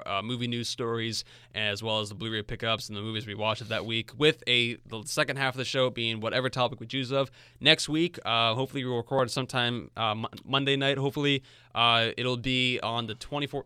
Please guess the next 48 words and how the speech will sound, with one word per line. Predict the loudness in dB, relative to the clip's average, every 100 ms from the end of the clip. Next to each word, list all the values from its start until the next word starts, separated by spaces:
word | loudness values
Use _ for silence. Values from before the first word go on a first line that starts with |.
| -6
uh, | -6
twenty | 0 -2
fifteen | -2 -2 0 0
movies, | 0 0 -2 -2
our | -4
most | -2 -4
anticipated, | -6 -6 -2 -2 2 0 -2 -10 -8
the | -4
movies | 0 0 0
we've | -2
seen | -2 -4 -2
so | 2 2
far, | 2 2 4 4
which | 0 -4
has | -6
been | -4 -2
about | 0 0 0 -6
ten | -2 -2
movies | 0 -2 -2 -4 -6 -12 -14
so | -4 -2
far. | 0 0 0
So | 0
we'll | -6
quickly | -8 -8
talk | -2 0 0
about | -2 -4
the |
ones | -4 -4 -6
we've | -6
seen, | -4 -2 -2
the |
ones | -4 -4 -4
that | -4 -4 -8 -6
are | -4 -4 -8 -4
definitely | -2 0 -2
worthy | 0 -2 -2
of | -2
talking | -2 -2 -4
about, | -2 -2 -4 -8 -20 -20 -8
and | -2 0 0
just | 0
what | 0
we're | 2
looking | 2 2 0
forward | 0 0
to | 0
next, | -4 -4 -6 -2
um, | 0 2 0 -6